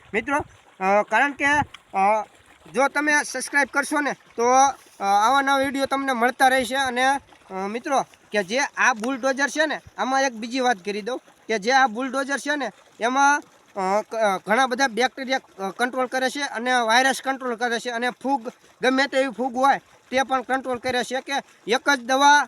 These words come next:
અને ત્રણ કામ કે ફૂગ, વાયરસ અને બેક્ટેરિયા. અને આ જમીનમાં પય હોય ને, અ, આપણે પયું હોય ને તો જમીન પણ, અ, એક, અ, સુધારે એવી આપણે તો પય નથી પણ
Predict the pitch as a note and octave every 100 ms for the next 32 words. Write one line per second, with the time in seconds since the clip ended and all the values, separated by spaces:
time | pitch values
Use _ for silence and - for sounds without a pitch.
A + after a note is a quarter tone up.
0 | - A#3+ B3 - C4 D4 C#4 A#3 G#3+ D3
1 | - - - - A3 A3 - B3+ C#4+ A#3+
2 | A3+ A3+ C#4 C#4+ B3+ C4 B3 B3+ C4 C#4
3 | A#3+ D#3+ - _ - G#3 B3 C4 F#3 -
4 | B3 C#4+ C#4+ C#4 - C4 D4 D4 D4 G#3
5 | _ _ _ F#3+ F#3 G#3 B3 A3+ A#3+ C#4+
6 | D4+ D#4+ B3 - _ - - A#3+ B3+ B3+
7 | E3 _ _ E3+ A3 C#4+ C#4+ C#4+ D4 D#4
8 | - _ G3+ G3+ G#3+ A3+ B3+ C4 C4 A3+
9 | _ _ - F#3 A3+ B3 C#4 C#4 C#4 C4+
10 | C#4 D4 - _ - - F#3+ D4+ C4+ D#4+
11 | C#4 C4 A#3 F3 A#3+ C#4+ D4+ D#4 D4+ A3
12 | E4+ D4